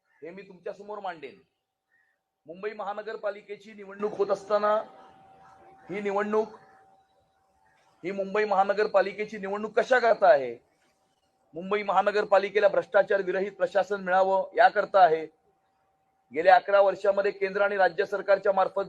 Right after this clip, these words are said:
जसा मुंबईचा विकास झाला, तशाच प्रकारचा विकास हा मुंबईच्या महानगरपालिकेच्या माध्यमातून व्हावा, याकरता आहे. मुंबईकरांना चांगले रस्ते, पाणी,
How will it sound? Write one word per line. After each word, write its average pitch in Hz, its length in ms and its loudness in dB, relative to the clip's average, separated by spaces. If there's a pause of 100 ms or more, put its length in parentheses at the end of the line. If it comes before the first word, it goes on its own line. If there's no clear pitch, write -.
जसा 185 220 0
मुंबईचा 190 460 -2
विकास 180 420 2
झाला, 175 320 8 (760)
तशाच 208 300 0
प्रकारचा 196 440 -2
विकास 196 340 0
हा 208 60 2
मुंबईच्या 190 480 -2
महानगरपालिकेच्या 190 920 -2
माध्यमातून 190 580 0
व्हावा, 180 340 4 (100)
याकरता 170 540 2
आहे. 160 500 2 (720)
मुंबईकरांना 190 640 0
चांगले 196 380 0
रस्ते, 196 500 2 (640)
पाणी, 190 540 -2